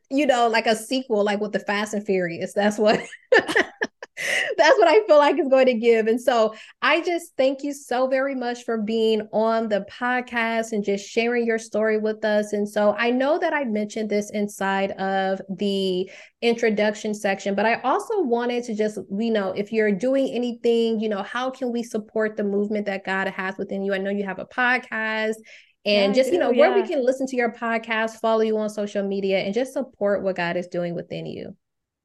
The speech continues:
Speaker 2: Oh, I love you, sis. Honestly, I love you. <laughs>
Speaker 1: I
Speaker 2: You've been
Speaker 1: love
Speaker 2: such a
Speaker 1: you.
Speaker 2: blessing, even when I moved to L A, 'cause I think we moved around the same time.
Speaker 1: Yeah.
Speaker 2: So it was, but, um, yeah, so on,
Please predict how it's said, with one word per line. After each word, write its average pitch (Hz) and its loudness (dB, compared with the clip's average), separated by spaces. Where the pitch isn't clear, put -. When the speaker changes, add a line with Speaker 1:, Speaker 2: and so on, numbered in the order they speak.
Speaker 2:
Oh, 240 -4
I 208 -2
love 208 -2
you, 196 -4
sis. 185 -12
Honestly, 185 -14
I 185 -6
love 180 -12
you. 175 -8
<laughs> - -12
Speaker 1:
I 330 2
Speaker 2:
You've 233 0
been 302 2
Speaker 1:
love 381 0
Speaker 2:
such - 0
a 330 0
Speaker 1:
you. 233 -2
Speaker 2:
blessing, 220 0
even 214 0
when 226 0
I 180 -2
moved 190 -6
to - -8
L 170 -6
A, 165 -2
'cause 220 -12
I 202 -12
think 233 -12
we 208 -2
moved 190 -4
around 170 -6
the 185 -10
same 170 -12
time. 170 -12
Speaker 1:
Yeah. 175 0
Speaker 2:
So 180 -4
it 180 -2
was, 180 0
but, 214 6
um, 202 2
yeah, 262 4
so 214 0
on, 214 0